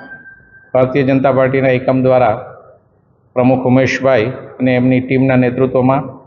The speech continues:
પ્રભારી રમેશભાઈ ઉકાણીના માર્ગદર્શન નીચે પ્રબુદ્ધ નાગરિક સંમેલન યોજીને એમાં ડૉક્ટર બાબા સાહેબ આંબેડકરને કોંગ્રેસ દ્વારા સતત એમના જીવનકાળ દરમિયાન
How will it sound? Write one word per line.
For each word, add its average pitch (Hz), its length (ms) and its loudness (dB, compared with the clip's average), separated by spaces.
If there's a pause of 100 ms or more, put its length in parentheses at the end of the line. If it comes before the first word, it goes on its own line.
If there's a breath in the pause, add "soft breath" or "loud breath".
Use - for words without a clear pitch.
(120)
પ્રભારી 123 460 0 (180)
રમેશભાઈ 123 400 0
ઉકાણીના 120 880 -4
માર્ગદર્શન 120 480 -2
નીચે 127 320 0 (560 soft breath)
પ્રબુદ્ધ 143 400 0 (400)
નાગરિક 131 880 -2
સંમેલન 139 500 2
યોજીને 123 600 0 (320)
એમાં 135 560 -2 (760)
ડૉક્ટર 151 240 2
બાબા 165 260 2
સાહેબ 165 280 0
આંબેડકરને 156 680 0 (520)
કોંગ્રેસ 156 680 0
દ્વારા 147 480 0 (680)
સતત 151 320 -4 (440)
એમના 160 240 2
જીવનકાળ 156 580 0
દરમિયાન 147 420 0